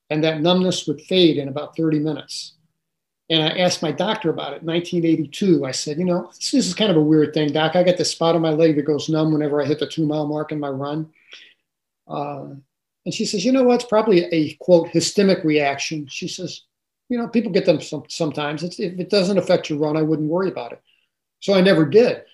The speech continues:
But when I saw that x-ray, immediately it registered with me that that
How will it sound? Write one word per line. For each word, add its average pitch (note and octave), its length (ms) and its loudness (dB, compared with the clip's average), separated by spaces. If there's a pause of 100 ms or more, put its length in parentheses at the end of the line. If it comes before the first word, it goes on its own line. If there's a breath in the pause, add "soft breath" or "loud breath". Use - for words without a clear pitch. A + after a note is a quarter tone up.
(220 soft breath)
But F#3 120 2
when F3+ 120 4
I G3 60 4
saw F#3+ 300 2
that E3+ 220 4
x-ray, C#3 640 -2 (140)
immediately D#3+ 800 2 (440)
it E3 180 0
registered D#3+ 540 0
with C#3+ 180 -4
me D3+ 120 -2
that C#3 180 -8
that F3 240 2